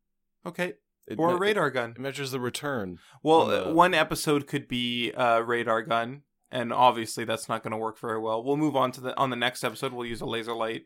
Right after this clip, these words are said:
Speaker 2: Question, do we always drill the same thing? A watermelon?
Speaker 1: No, it, it's, we drill the same three things every episode.
Speaker 2: Watermelon?
Speaker 1: A watermelon, uh, a hole in a wall, of course,
Speaker 2: Right.
Speaker 1: and a living human being.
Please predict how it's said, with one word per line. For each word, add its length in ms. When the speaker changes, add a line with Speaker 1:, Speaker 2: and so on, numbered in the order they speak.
Speaker 2:
Question, 420
do 120
we 120
always 280
drill 240
the 80
same 260
thing? 360
A 60
watermelon? 500
Speaker 1:
No, 300
it, 260
it's, 340
we 120
drill 180
the 80
same 220
three 280
things 300
every 240
episode. 440
Speaker 2:
Watermelon? 480
Speaker 1:
A 40
watermelon, 760
uh, 360
a 60
hole 280
in 60
a 60
wall, 360
of 120
course, 460
Speaker 2:
Right. 240
Speaker 1:
and 120
a 20
living 320
human 360
being. 280